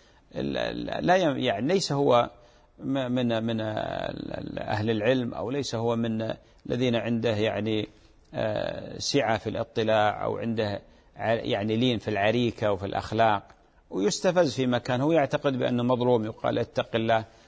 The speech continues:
ربما صدر من، لكن هذا أرجو أن الله تعالى لا يؤاخذه عليه. عموما الوصية بأن الإنسان إذا قيل له: "اتق الله"، أن يكون وقافا عند كتاب الله، ويراجع نفسه ويحاسب نفسه.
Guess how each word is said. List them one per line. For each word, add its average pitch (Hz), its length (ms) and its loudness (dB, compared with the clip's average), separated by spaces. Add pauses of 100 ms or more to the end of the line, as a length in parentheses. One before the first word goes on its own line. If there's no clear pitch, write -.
(120)
ربما 151 360 2
صدر 113 380 0
من، 139 120 -4
لكن 190 240 -2
هذا 185 320 4 (340)
أرجو 147 260 2
أن 123 120 0
الله 123 180 4
تعالى 117 340 2
لا 117 120 2
يؤاخذه 104 580 2
عليه. 90 220 0 (300)
عموما 143 460 2 (240)
الوصية 127 480 2
بأن 110 300 -2
الإنسان 107 420 0
إذا 107 180 2
قيل 107 360 2
له: 107 80 2
"اتق - 320 -4
الله"، 147 180 2
أن 160 80 0
يكون 151 200 -2
وقافا 143 540 2
عند 104 160 -2
كتاب 98 440 -2
الله، 87 280 -4 (320)
ويراجع 127 640 2
نفسه 110 340 -4
ويحاسب 113 540 -4
نفسه. 110 420 -2